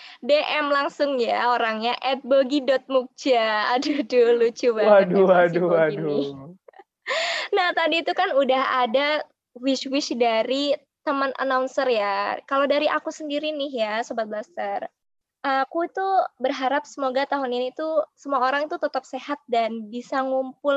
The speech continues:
Speaker 1: ya. Tentunya soon lah kita bakal kumpul-kumpul dan aku pengen lihat nih senyum semua orang tanpa terhalang masker.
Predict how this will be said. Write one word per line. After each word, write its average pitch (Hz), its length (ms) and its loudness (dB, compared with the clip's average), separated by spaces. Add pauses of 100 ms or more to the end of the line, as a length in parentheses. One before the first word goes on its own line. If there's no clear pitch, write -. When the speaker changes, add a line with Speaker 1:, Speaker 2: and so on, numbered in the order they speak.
Speaker 1:
ya. 226 400 -4 (160)
Tentunya 226 640 -8
soon 254 320 -2
lah 247 160 -4
kita 247 240 -4
bakal 220 400 -4 (320)
kumpul-kumpul 262 720 0
dan 254 160 0
aku 269 240 -8
pengen 349 240 -6
lihat 339 320 -2
nih 302 80 2
senyum 294 320 -4
semua 269 400 -4
orang 277 240 -4
tanpa 254 400 -4
terhalang 233 480 -4
masker. 233 960 -2